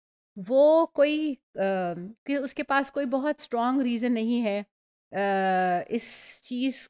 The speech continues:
को, जो कि उसको इस चीज़ पे कंपेल करे या फोर्स करे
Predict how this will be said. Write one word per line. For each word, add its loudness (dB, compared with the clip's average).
को, 2
जो -4
कि -2
उसको 0
इस -4
चीज़ -6
पे -2
कंपेल -4
करे -2
या -2
फोर्स -8
करे -6